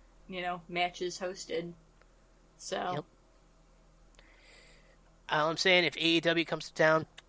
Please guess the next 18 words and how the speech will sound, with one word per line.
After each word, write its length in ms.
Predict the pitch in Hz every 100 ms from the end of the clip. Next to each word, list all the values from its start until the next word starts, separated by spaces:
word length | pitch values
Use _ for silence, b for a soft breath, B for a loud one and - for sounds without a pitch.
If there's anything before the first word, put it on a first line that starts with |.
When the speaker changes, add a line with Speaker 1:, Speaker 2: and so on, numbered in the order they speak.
| _
Speaker 2:
I 60 | -
recommend 520 | 131 135 147 147 147
'em. 140 | 147 147 - _
Hopefully 300 | - 147 -
the 80 | 139
tickets 260 | - 147 -
aren't 140 | 147
too 80 | 151
expensive 420 | 139 - 143 156
and 100 | 135
there's 180 | 123 113
not 120 | 135
too 100 | - 139
much 140 | -
covid. 260 | - 113 - - _ _ _ _
Speaker 1:
That's, 420 | 175 165 - - -
that's 360 | 175 180 - -
fair. 360 | 180 170 165